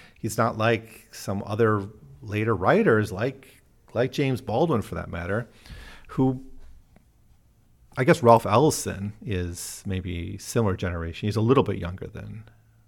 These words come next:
than Richard Wright, I think. At least he lives longer. James Baldwin, born nineteen twenty-four, l-, lived until nineteen eighty-seven. Um, he was born in, um,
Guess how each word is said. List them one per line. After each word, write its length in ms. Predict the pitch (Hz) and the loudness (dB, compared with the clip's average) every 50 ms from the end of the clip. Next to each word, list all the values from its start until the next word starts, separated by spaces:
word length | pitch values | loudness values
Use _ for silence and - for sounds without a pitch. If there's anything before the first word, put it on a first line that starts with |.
| _ _ - | _ _ -8
than 140 | 95 90 | -8 -6
Richard 260 | 87 90 - - 85 82 | -6 -6 -8 -8 -8 -8
Wright, 180 | 85 87 - 107 | -8 -8 -10 -12
I 20 | |
think. 320 | 110 - - - - - - _ _ _ _ _ _ _ _ | -14 -14 -16 -18 -18 -20 -20 _ _ _ _ _ _ _ _
At 60 | - | -4
least 180 | 101 113 110 - | -4 -2 -2 -2
he 80 | 98 | -4
lives 260 | 92 95 117 113 - | -2 0 0 0 -2
longer. 380 | - 90 90 87 - - - - - - - - - - - - - - - - - - - - - - - | -6 -12 -12 -14 -14 -14 -16 -16 -18 -20 -20 -20 -20 -20 -20 -20 -20 -20 -20 -20 -20 -20 -20 -18 -16 -16 -2
James 240 | - 131 123 127 95 | 2 4 4 4 4
Baldwin, 540 | 82 120 117 123 131 110 101 98 87 82 82 | 6 8 8 8 8 8 4 2 0 -2 0
born 240 | - 110 110 101 104 | 2 2 4 4 4
nineteen 280 | 113 120 - 123 117 | 4 2 2 2 0
twenty-four, 640 | - - 123 110 107 92 - - 127 120 95 92 95 85 - - - - | 2 2 2 2 2 2 0 2 2 4 4 2 0 -4 -8 -12 -12 -10
l-, 200 | 98 92 98 98 - | -8 -8 -8 -8 -4
lived 280 | 101 98 110 107 - - | 0 0 0 0 0 -4
until 320 | 101 - 113 98 95 90 | -4 0 0 0 0 0
nineteen 320 | 98 101 107 107 - 127 | 0 0 0 0 2 2
eighty-seven. 720 | 113 110 110 90 - - 165 196 196 101 92 82 82 82 85 - | 4 4 2 2 2 6 6 6 6 6 0 -4 -6 -8 -8 -6
Um, 440 | 95 95 87 85 87 85 85 78 76 - - - - - - - - - | -4 -4 -2 -2 -4 -4 -6 -6 -10 -14 -20 -20 -20 -20 -20 -16 -10 -6
he 80 | 95 | -4
was 160 | 95 101 90 | -2 -2 -4
born 360 | - - 101 95 107 101 101 98 | -4 -4 0 2 2 2 2 0
in, 440 | 92 98 98 101 101 101 104 101 | -2 -2 -2 0 0 0 2 2
um, 380 | 98 98 101 101 101 101 95 | 2 2 2 0 0 -2 -4